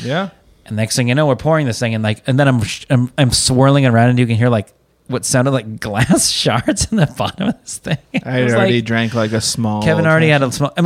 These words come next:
Speaker 2: mean, luckily you didn't obviously notice anything, um, but we'll probably see in the next couple of days, like, how severely,
Speaker 1: I'll let you know when I
Speaker 2: uh,
Speaker 1: pass.
Speaker 2: you're, yeah, exactly. And, um, it was just, anyway, it was just like, I felt really bad because I don't know what happened. I mean, whether somebody dropped it or what, I don't know why it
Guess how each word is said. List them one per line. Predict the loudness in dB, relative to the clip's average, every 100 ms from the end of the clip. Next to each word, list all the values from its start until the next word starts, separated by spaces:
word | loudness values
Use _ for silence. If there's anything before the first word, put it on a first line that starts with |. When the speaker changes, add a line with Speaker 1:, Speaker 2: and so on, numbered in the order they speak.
| 2
Speaker 2:
mean, |
luckily | 2 2 4
you | 4
didn't | 2 0
obviously | 0 -2 -2 -2
notice | 0 4 4 2
anything, | -2 -2 -4 -6 -10 -18 -20 -20 -20 -6
um, | 0 2 2 0 -4 -4
but | -2 0
we'll | 2
probably | 2 2
see | 0 0
in |
the | 0
next | -2 -4
couple | -6 -4
of | -2
days, | -2 -2
like, | -4
how | -4 -4
severely, | -4 -6 -4 -4 -4 -8 -10 -6
Speaker 1:
I'll | -4
let | -2
you | -2
know |
when | -2
I | -4
Speaker 2:
uh, |
Speaker 1:
pass. | -4 -6 -4 -4
Speaker 2:
you're, | -4
yeah, | -2 -4
exactly. | -4 -6 -6 -8 -12 -14 -20 -18 -20 _
And, | 2 2 2 2
um, | 2 2 -2 -6 _ _ -2
it | 2
was | 2
just, | 0 -2
anyway, | 0 0 0 -4 -12 _
it | 2
was | 2
just | 0
like, | -2 -2
I |
felt | 0 2
really | 2 2
bad | 2 2
because | 0 -2 -2
I | -2
don't | 0
know | 0
what | -2
happened. | -2 -2 -4 -10 -8
I | -6
mean, | -6 -6
whether | -2 -2 0
somebody | 0 -2
dropped | 0 2 2
it | 0
or | -4 -6
what, | -4 0 0 2
I | 0
don't | 0 0
know | -2
why | 0 -2 -2
it | -6